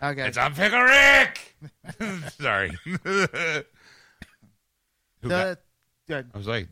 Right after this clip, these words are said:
Speaker 2: that birthday present, seventy more episodes.
Speaker 1: Yes.
Speaker 2: I was like, "Yay." All right, go ahead.
Speaker 1: Uh, that's all I have for, uh, movies and television. Do you have any honorable mentions you'd like to add?
Speaker 2: Um, that crappy Samson movie.
Speaker 1: Okay.
Speaker 2: That
Speaker 1: I wasn't sure about putting it on the list or not.
Speaker 2: I,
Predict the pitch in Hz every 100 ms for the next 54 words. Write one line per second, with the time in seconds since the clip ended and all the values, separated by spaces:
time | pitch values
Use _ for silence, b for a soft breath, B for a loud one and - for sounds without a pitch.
0 | 85 95 - - 80 - 87 78 87 80
1 | 95 127 - _ - - 87 85 92 95
2 | 87 - - - _ _ _ _ - 185
3 | 180 - - _ _ 92 92 101 110 -
4 | 233 202 196 196 - _ _ _ _ _
5 | - 190 185 _ 175 202 208 _ _ _
6 | _ _ _ 160 165 175 214 233 220 202
7 | 180 196 202 - 190 180 175 170 185 196
8 | 175 165 156 190 202 226 208 160 147 151
9 | 143 135 143 139 139 135 131 127 135 -
10 | - 135 143 156 156 170 165 151 143 127
11 | - 131 147 135 - 143 143 180 156 175
12 | 185 311 - _ - 135 147 147 185 156
13 | 214 302 277 - 269 247 - 220 214 202
14 | 190 185 175 175 - 135 113 92